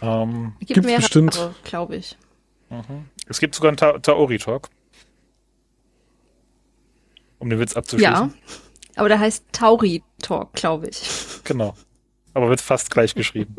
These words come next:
Speaker 2: <laughs> Ja.
Speaker 1: Deswegen ist es beim Googlen immer ein bisschen schwierig, wenn man nach Taori-Talk sucht, findet man zuerst
Speaker 3: Das ist leider so, ja.
Speaker 2: Den
Speaker 3: Wenn man
Speaker 2: von
Speaker 3: nach
Speaker 2: Alpha
Speaker 3: Tauri-Talk
Speaker 2: Tauri.
Speaker 3: hat man
Speaker 1: Mhm.
Speaker 3: eigentlich immer erstmal den falschen, ja.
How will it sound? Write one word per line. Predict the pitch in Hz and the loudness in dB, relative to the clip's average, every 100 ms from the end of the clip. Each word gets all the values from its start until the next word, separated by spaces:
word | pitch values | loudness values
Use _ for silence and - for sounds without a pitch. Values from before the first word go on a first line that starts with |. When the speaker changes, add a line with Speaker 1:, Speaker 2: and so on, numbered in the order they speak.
| - | -12
Speaker 2:
<laughs> | - - _ _ _ - - - | -12 -14 _ _ _ -14 -12 -6
Ja. | 214 - 190 - _ _ _ _ _ _ _ _ _ _ _ _ _ _ _ _ _ _ _ - | -4 -4 -6 -10 _ _ _ _ _ _ _ _ _ _ _ _ _ _ _ _ _ _ _ -14
Speaker 1:
Deswegen | 123 135 135 | 0 2 2
ist | 131 | 0
es | 131 - | -4 -4
beim | - 120 | -2 0
Googlen | 143 139 | 2 2
immer | 127 123 | 2 0
ein | |
bisschen | 120 120 | 0 -4
schwierig, | 120 139 123 | 2 4 4
wenn | 117 | 2
man | 117 | 2
nach | 107 | 2
Taori-Talk | 117 120 120 - 110 - | 2 0 -4 -4 -4 -4
sucht, | - 139 131 - | -6 -4 -4 -6
findet | - 127 123 | -4 -4 -4
man | |
zuerst | 110 - 123 135 | -6 -2 2 2
Speaker 3:
Das | - - - | 2 0 -2
ist | - - - | -4 -4 -2
leider | 135 139 135 135 127 | 2 4 4 4 2
so, | 117 120 | 0 -2
ja. | 123 120 | 0 2
Speaker 2:
Den | 131 | 4
Speaker 3:
Wenn | 139 | 4
man | - 226 | 4 2
Speaker 2:
von | - | 2
Speaker 3:
nach | 139 | 2
Speaker 2:
Alpha | 220 | 4
Speaker 3:
Tauri-Talk | - | 4
Speaker 2:
Tauri. | 220 233 - - - - _ _ _ | 4 2 -2 -14 -20 -20 _ _ _
Speaker 3:
hat | - 139 | -8 -2
man | 127 143 135 | 2 4 2
Speaker 1:
Mhm. | 135 _ _ | -2 _ _
Speaker 3:
eigentlich | - 147 139 - | 2 2 2 2
immer | 175 156 | 4 6
erstmal | 135 135 - 120 | 4 0 0 -2
den | 123 | -2
falschen, | - 117 113 - 110 113 | -2 -4 -4 -6 -8 -6
ja. | 113 | -6